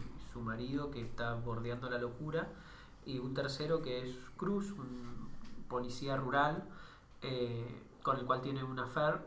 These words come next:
eh, y en, en una situación particular que es que en, en el lugar donde viven, muy cerca de la cordillera, eh, empiezan a aparecer brutalmente asesinadas mujeres que es,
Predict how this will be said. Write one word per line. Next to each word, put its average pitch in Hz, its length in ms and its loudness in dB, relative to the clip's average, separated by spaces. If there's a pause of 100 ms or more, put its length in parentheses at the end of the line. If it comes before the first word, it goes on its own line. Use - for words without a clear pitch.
(120)
eh, 120 640 0 (100)
y 147 320 0
en, 117 400 -2 (240)
en 113 140 -2
una 127 120 -2
situación 127 760 -2
particular 127 640 4
que 120 300 0
es 123 100 -4
que 131 360 2
en, 117 220 -4 (100)
en 107 180 -4
el 107 140 0
lugar 117 300 2
donde 123 240 0
viven, 135 460 -2 (200)
muy 113 160 -2
cerca 113 260 -4
de 123 60 0
la 127 80 0
cordillera, 160 560 2 (440)
eh, 123 360 6
empiezan 123 320 0
a 135 40 4
aparecer 127 400 2
brutalmente 127 580 -2
asesinadas 143 600 4
mujeres 180 480 0
que 123 260 0
es, - 220 -4